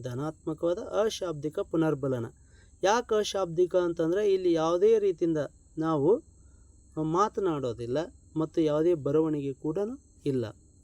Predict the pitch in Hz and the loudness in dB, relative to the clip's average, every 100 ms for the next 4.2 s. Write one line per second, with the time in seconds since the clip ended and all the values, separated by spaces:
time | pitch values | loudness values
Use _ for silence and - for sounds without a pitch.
0 | - 175 160 151 143 139 139 139 143 143 | -2 -2 0 -4 -4 -6 -6 -4 -4 -6
1 | 131 180 160 143 _ - - - 185 - | -2 -2 -2 -4 _ -20 -14 -2 -2 -2
2 | 160 143 131 131 143 131 117 113 113 113 | -6 -6 -6 -6 -4 -4 -6 -8 -10 -16
3 | - - - - - - - - _ 196 | -20 -20 -20 -20 -20 -20 -20 -20 _ 2
4 | 202 | 2